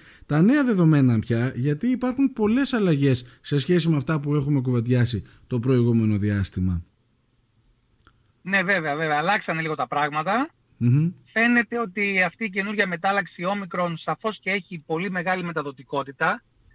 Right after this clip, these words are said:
Speaker 2: και εμείς το καταλαβαίνουμε και από την καθημέρα πρακτική. Βγαίνουν πάρα πολλά θετικά, ακόμα και εδώ στη Λίμνο.
Speaker 1: Ναι.
Speaker 2: Αλλά από ό,τι φαίνεται, ευτυχώς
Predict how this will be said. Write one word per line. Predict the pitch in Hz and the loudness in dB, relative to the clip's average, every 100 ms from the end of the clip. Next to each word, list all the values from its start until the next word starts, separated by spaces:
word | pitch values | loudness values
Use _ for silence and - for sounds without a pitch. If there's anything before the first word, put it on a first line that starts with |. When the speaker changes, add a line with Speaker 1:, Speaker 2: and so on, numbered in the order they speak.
| _ - | _ -8
Speaker 2:
και | |
εμείς | 160 190 208 - | -6 -4 -6 -8
το | 202 180 156 | -4 -4 -4
καταλαβαίνουμε | 156 160 156 190 202 | -4 -2 -2 -4 -6
και | 175 | -6
από | 165 | -8
την | 165 | -8
καθημέρα | 156 - 170 196 | -12 -8 -2 -2
πρακτική. | - 160 - 127 156 175 | -2 -6 -10 -18 -8 -8
Βγαίνουν | 170 185 185 | -6 -6 -4
πάρα | 165 190 175 | -2 0 0
πολλά | 160 | -4
θετικά, | 147 135 131 139 | -6 -10 -6 -4
ακόμα | 156 170 165 | -2 -4 -6
και | 151 | -8
εδώ | 151 | -10
στη | - | -12
Λίμνο. | 131 135 165 240 - - - | -12 -6 -6 -6 -8 -18 -8
Speaker 1:
Ναι. | 123 127 117 | -2 0 0
Speaker 2:
Αλλά | 95 190 202 208 | 0 0 2 2
από | 202 285 | 0 -4
ό,τι | 240 214 | -4 -4
φαίνεται, | - 294 285 262 | 0 0 0 0
ευτυχώς | 233 - 175 285 302 - | -2 -4 -6 -4 -6 -8